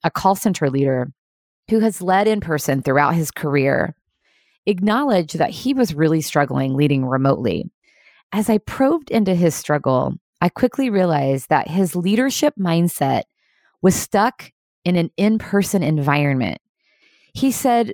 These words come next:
"But Andrea, how will I actually know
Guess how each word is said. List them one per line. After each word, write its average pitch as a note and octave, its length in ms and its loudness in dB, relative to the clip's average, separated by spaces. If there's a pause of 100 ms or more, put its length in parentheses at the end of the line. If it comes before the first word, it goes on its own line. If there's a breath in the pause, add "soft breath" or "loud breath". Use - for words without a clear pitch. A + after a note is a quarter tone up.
"But G3+ 380 2
Andrea, A#3+ 840 2 (260)
how D4 240 0
will D4+ 160 -2
I C#4+ 160 2 (100)
actually B3 580 0
know G3 840 2